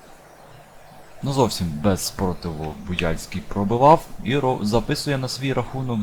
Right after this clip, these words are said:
дубль. Все.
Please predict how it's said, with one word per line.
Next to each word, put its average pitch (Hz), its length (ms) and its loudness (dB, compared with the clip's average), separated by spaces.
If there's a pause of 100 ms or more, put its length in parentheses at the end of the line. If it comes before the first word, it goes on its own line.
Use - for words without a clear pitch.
(120)
дубль. 110 380 6 (3000)
Все. 123 440 10